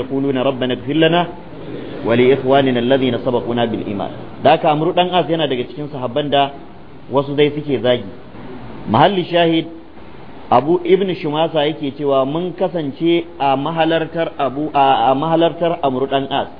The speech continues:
Allah ya ƙara masa yadda. Wa huwa fi siyaqatil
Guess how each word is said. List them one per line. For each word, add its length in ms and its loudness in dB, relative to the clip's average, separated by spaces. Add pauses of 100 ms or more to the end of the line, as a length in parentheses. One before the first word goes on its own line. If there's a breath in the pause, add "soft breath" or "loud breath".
Allah 260 2
ya 60 -4
ƙara 240 4
masa 220 -4
yadda. 240 -6 (800)
Wa 160 6
huwa 240 6
fi 240 -4
siyaqatil 640 0